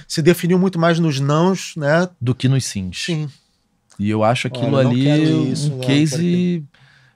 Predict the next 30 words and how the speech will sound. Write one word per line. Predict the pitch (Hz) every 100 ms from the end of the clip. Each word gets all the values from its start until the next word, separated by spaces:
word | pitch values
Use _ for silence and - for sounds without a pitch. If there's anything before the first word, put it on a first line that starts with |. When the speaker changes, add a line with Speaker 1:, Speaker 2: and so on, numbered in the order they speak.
| -
Speaker 2:
Eu | 110
fa-, | - 147
eu | 123
falo | - 180
sempre | - - 208 214
pra | 180
ele, | 151 147
falo, | 139 131
"Cara, | 151 135 113
o |
que | -
você | 131 -
faz | 120 131 143
é |
maravilhoso." | 143 135 147 160 139
Speaker 1:
Adoro. | 139 123
Speaker 2:
E |
aí, | 135
de | 147
repente, | 143 131 156 160
ele | 156
tava | 139 147 147
emocionado | 151 147 131 131 143
que | 139 143
o |
menino | 131 123 113 110
do, | 101 101 110 107
do | 104 104 104 101
Big | 101 107
Brother, | 98 117 139 107 92